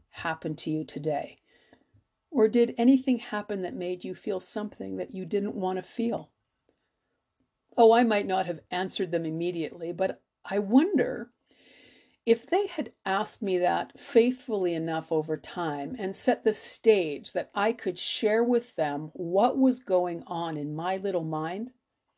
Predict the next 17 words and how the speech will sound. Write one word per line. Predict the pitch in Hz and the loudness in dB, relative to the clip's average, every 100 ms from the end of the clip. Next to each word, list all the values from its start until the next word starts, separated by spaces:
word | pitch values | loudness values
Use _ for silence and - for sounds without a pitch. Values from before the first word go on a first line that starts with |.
| _ _ | _ _
it | - 262 | -4 -2
would | 269 359 | -2 -2
have | 247 - - - | -2 -4 -4 0
opened | 190 - 247 233 226 - - - | 0 2 0 0 -2 -8 -14 -12
up | 170 - _ - | -10 -12 _ -6
a | 202 | -6
completely | - 190 - - 226 254 254 220 | -6 -10 -10 -6 -2 0 0 -2
different | 190 180 180 - | -2 -6 -8 -4
world | 165 165 160 | -2 0 -2
to | - | -6
me | 156 - - _ _ _ _ _ _ _ _ | -6 -6 -10 _ _ _ _ _ _ _ _
in | 180 170 | -6 -2
navigating | 180 202 165 147 147 143 | 0 0 -2 -4 -4 -4
my | 147 151 | -4 -4
life. | 180 156 - - _ _ _ _ _ _ _ _ _ _ _ _ _ _ _ _ - - - - | -6 -8 -10 -20 _ _ _ _ _ _ _ _ _ _ _ _ _ _ _ _ -20 -18 -18 -2
Imagine | 202 208 214 254 262 320 | 2 4 4 4 4 2
someone | 277 - 196 202 202 | 0 -2 -2 -2 -4